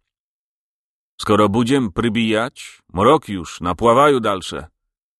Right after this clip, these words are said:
Wars, bo tak zwano chłopaka, postanowił obudzić towarzyszkę. Dziewczyna przeciągnęła się, zatrzepotała długimi rzęsami i podniosła głowę. Wciągnęła w nozdrza powietrze przesycone żywicą przybrzeżnych świerków.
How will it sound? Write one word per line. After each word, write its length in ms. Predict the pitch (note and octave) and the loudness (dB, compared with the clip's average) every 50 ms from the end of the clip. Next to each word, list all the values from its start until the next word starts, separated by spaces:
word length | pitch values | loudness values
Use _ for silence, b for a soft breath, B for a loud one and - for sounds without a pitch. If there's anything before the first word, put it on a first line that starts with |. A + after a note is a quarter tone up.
| _ - | _ -12
Wars, 420 | - D#2 F2 A2+ E3 G3+ - - - | -6 -2 -2 -2 -2 -4 -8 -12 -8
bo 140 | C#2 F#2 F#2 | -6 -4 -2
tak 160 | - B2+ A#2+ | -4 -4 -4
zwano 280 | A#2+ C3+ C3 B2 G2 | -2 -4 -2 -4 -2
chłopaka, 420 | F2 F#2 F2+ - - G3 - F3+ D#3 | -2 -4 -4 -4 -4 -8 -8 -8 -8
postanowił 560 | - C#3 - - D3 D3+ D#3 C#3+ D#3 D3 - | -8 -8 -8 -6 -6 -4 -4 -4 -4 -4 -2
obudzić 440 | - C3 A2+ G#2 F2 D2+ D#2 D2 - | -2 -4 -4 -4 -8 -8 -10 -10 -8
towarzyszkę. 680 | - E2 D2+ E2+ D#2+ F2 D#2+ - - - G1+ G1+ - - _ _ _ _ _ _ _ _ _ _ _ _ _ _ _ _ _ _ _ - F#2+ | -8 -6 -6 -6 -6 -6 -8 -8 -10 -10 -12 -12 -14 -16 _ _ _ _ _ _ _ _ _ _ _ _ _ _ _ _ _ _ _ -6 -2
Dziewczyna 340 | - - - A#3 B3 B3+ | -2 -2 0 0 0 0
przeciągnęła 720 | A3 - G3 - G3+ F3 B2 G2+ F2 D2+ C2 A#1+ G#1+ G#1+ - | 0 -2 -6 -4 -4 -4 -4 -6 -6 -8 -8 -8 -8 -10 -10
się, 220 | - - F2+ F2 - _ _ _ _ _ _ - | -8 -8 -8 -8 -8 _ _ _ _ _ _ -6
zatrzepotała 800 | E2 F#2+ G#2+ - - G#2+ - G#2 G2+ - G2+ F2+ D#2+ D2 D2+ | -2 -2 -2 -2 -2 -4 -4 -4 -4 -4 -2 -2 -2 -4 -4
długimi 460 | D#2 E2+ F#2 F#2+ F#2 F2+ G2 F#2+ F2+ D#2+ | -6 -6 -8 -8 -6 -4 -4 -4 -4 -4
rzęsami 560 | G2 F#2 F2 E2+ - G2 F2+ F#2 G#2+ A#2+ A#2 | -4 -4 -6 -4 -4 -4 -2 -2 -2 -2 -2
i 60 | - | -2
podniosła 540 | - G2+ E2 D#2+ F2+ D2 D2+ - E2+ E2 E2 | -4 -6 -6 -6 -8 -8 -8 -6 -6 -8 -6
głowę. 500 | D#2 F2 F#2+ F2 C2+ A#1+ G#1 G1+ - - _ _ _ _ _ _ _ _ _ _ - | -6 -4 -4 -4 -4 -6 -8 -10 -12 -16 _ _ _ _ _ _ _ _ _ _ -10
Wciągnęła 560 | - - A#2 A2 G2 G2+ A#2+ G#2+ F2+ D2 C2+ | -4 -2 -2 0 0 0 0 0 -2 -4 -6
w 60 | C#2 | -8
nozdrza 460 | D#2+ E2+ E2+ F2 E2 D#2+ E2 F#2+ F2 - | -8 -6 -6 -6 -8 -6 -6 -6 -4 -4
powietrze 640 | - F#2+ E2 D#2+ G2 G#2 G#2 - - - C#3 D3 | -4 -6 -4 -2 -4 -4 -4 -6 -8 -10 -10 -8
przesycone 560 | - - F2 - - D2+ - D#2 D2 D2 D2+ | -10 -10 -10 -10 -12 -12 -10 -8 -8 -8 -6
żywicą 520 | C#2+ E2 E2+ D#2 F2+ F2+ - A#2 A2 G#2 G#2 | -6 -6 -6 -6 -8 -6 -4 -4 -2 -2 -4
przybrzeżnych 560 | - F#2+ F2 D2+ E2+ E2 D2+ F2 F2 D#2+ - | -4 -6 -6 -4 -6 -6 -4 -6 -8 -8 -8
świerków. 520 | - - D#2+ C#2+ C#2+ - - E2 - - | -6 -6 -6 -6 -6 -8 -10 -10 -10 -12